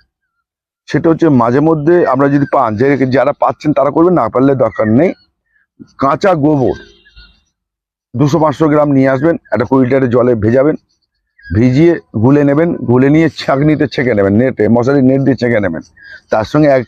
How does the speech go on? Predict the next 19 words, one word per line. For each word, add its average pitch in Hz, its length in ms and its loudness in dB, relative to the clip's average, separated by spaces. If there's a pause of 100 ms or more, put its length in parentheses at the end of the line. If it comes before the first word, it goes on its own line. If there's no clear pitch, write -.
(140)
চামচ 143 220 2
বা 143 120 2
দু 127 200 0
চামচ 151 320 0 (480)
ফাঙ্গিস-, 123 340 0
যে 139 80 0
কোনো 165 180 2
একটা 147 120 -2
ফাঙ্গিসাইড 139 440 0
মিশিয়ে 139 380 2
গাছের 113 280 -2
গোড়ায় 104 240 2
দেবেন, 85 220 -2 (1200)
গাছের, 127 340 0
গাছের, 120 640 0
গাছের 131 260 0
গোড়ায় 135 220 2
জল 101 240 0
দেবেন। 76 240 -2